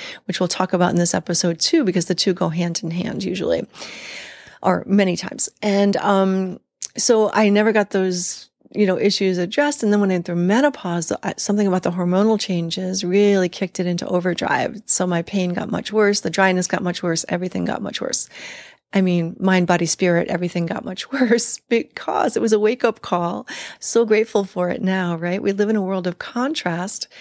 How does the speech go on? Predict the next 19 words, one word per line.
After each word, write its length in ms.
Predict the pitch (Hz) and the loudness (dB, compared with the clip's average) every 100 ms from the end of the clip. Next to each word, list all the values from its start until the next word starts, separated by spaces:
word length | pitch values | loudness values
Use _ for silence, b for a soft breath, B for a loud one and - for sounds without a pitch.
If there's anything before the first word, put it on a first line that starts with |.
| B B B B - | B B B B 0
And, 560 | 208 202 202 202 202 - | 4 6 4 4 2 2
um, 280 | 202 196 196 | 2 2 4
I'm 160 | 208 220 | 4 4
a 60 | |
firm 260 | 208 208 196 | 2 2 2
believer 320 | 185 180 180 | 4 2 2
in 100 | 175 | 0
the 80 | 170 | 0
law 160 | 170 | 0
of 100 | 170 | -2
attraction 600 | 185 - 311 - - 170 | -4 -4 -4 -2 -4 -2
too. 340 | 165 - 262 175 | -4 -2 -2 -2
So 180 | - 180 | -2 0
this 160 | 220 | 0
was 140 | - - | 0 2
showing 340 | 214 208 180 | 2 2 2
up 220 | 226 240 - | 0 -2 -6
in 260 | 196 185 170 | -2 0 0
my 400 | 190 269 294 | 2 2 2